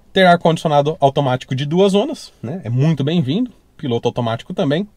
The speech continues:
Seria mais bem-vindo ainda um piloto automático adaptativo, mas não temos piloto automático adaptativo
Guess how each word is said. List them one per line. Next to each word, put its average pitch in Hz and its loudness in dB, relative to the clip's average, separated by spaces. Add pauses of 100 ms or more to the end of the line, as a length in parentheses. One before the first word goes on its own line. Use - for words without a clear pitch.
(100)
Seria 196 -2
mais 185 4
bem-vindo 160 -2
ainda 147 0
um 135 -2
piloto 135 -4
automático 131 -4
adaptativo, 180 -2
mas 135 -2
não 127 -2
temos 127 -6
piloto 113 -8
automático 110 -6
adaptativo 180 -2